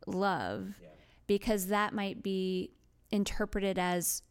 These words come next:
Speaker 1: like, not having boundaries with them or enabling or, you know, condoning.
Speaker 2: Yeah.
Speaker 1: And it's like, "No, <laughs> that's not,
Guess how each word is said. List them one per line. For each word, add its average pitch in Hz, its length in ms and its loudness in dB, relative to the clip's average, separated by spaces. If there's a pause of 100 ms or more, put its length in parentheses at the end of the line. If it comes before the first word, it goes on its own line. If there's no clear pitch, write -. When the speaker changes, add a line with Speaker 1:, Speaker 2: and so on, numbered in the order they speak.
(340)
Speaker 1:
like, 180 360 0
not 175 180 0
having 202 300 2
boundaries 220 480 2
with 170 180 -2
them 160 240 -2
or 180 180 0
enabling 208 960 0
or, 180 420 -4
you 196 160 -2
know, 180 360 -4 (340)
condoning. 220 880 2 (180)
Speaker 2:
Yeah. - 80 -20 (140)
Speaker 1:
And 202 160 0
it's 196 220 0
like, 202 380 -2 (300)
"No, 269 680 4 (180)
<laughs> - 160 -2
that's 226 300 2
not, 233 540 0